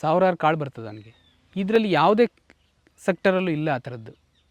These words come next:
ಒಂದು ಕಾಳು ಹಾಕಿ ಸಾವಿರಾರು ಕಾಳು ತೊಗೊಳ್ಳೋಂಥದ್ದು. ಇವತ್ತು ಹೇಳ್ತಾರೆ, "ನೀನು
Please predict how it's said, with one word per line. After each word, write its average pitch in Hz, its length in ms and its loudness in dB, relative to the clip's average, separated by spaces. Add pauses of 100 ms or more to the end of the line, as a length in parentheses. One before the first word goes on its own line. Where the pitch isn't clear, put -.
(120)
ಒಂದು 175 240 -2
ಕಾಳು 185 220 6
ಹಾಕಿ 180 240 0
ಸಾವಿರಾರು 160 400 -2
ಕಾಳು 151 220 0
ತೊಗೊಳ್ಳೋಂಥದ್ದು. 120 540 -8
ಇವತ್ತು 170 360 -6
ಹೇಳ್ತಾರೆ, 170 300 -2
"ನೀನು 170 320 0